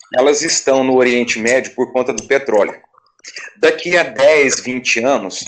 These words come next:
né, vamos falar aí de vinte a trinta anos, as mesmas armas dos Estados Unidos que estão por conta do petróleo,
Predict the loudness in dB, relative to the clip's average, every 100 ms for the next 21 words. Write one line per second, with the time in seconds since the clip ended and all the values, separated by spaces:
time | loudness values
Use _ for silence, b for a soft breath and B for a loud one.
0 | -10 -2 0 -2 -2 -2 2 2 4 2
1 | 2 -4 -10 -10 -2 -2 -2 -4 -2 0
2 | 2 0 -2 -12 B B B B B 0
3 | 0 0 0 2 2 2 2 2 -2 -6
4 | -4 2 2 0 -2 -2 -2 -6 -8 -6
5 | -2 -2 -4 -4 -4 -2 -2 -2 0 2
6 | 2 2